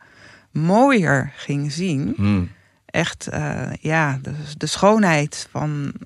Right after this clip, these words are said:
Speaker 1: het leven komt dan, eh, tot je.
Speaker 2: Maar dit herken ik wel, hoor. Want als ik mijn lenzen niet in heb, dan wordt mijn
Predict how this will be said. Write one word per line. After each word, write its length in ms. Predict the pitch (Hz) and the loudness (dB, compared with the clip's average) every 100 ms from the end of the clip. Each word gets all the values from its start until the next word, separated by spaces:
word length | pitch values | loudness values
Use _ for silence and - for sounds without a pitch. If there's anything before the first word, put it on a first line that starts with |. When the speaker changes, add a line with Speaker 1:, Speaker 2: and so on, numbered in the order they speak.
| _ | _
Speaker 1:
het 340 | - - 156 | -12 -8 -2
leven 680 | 160 180 269 - 185 147 147 _ | 2 2 2 -2 -4 -4 -8 _
komt 300 | 156 156 - | -6 -6 -6
dan, 280 | - 147 - | -8 -8 -8
eh, 160 | 151 - 160 | -8 -8 -10
tot 200 | - 160 | -6 -6
je. 180 | - 120 - _ _ | -4 -8 -8 _ _
Speaker 2:
Maar 120 | - 101 | -4 0
dit 140 | 131 | 4
herken 340 | 123 95 139 | 4 6 6
ik 120 | 123 90 | 6 6
wel, 120 | 87 | 4
hoor. 120 | 92 | 6
Want 160 | 98 92 | 4 2
als 160 | 104 | 2
ik 100 | 123 | 4
mijn 160 | 107 95 | 4 6
lenzen 340 | 101 127 101 | 6 4 4
niet 160 | 90 80 | 2 2
in 140 | 80 | 2
heb, 240 | 90 120 - - | 2 0 -4 -12
dan 480 | - 95 95 92 90 - - | 2 4 6 4 -2 -8 -16
wordt 440 | - 82 101 98 | -12 -4 2 4
mijn 400 | 98 95 90 87 | 4 4 4 2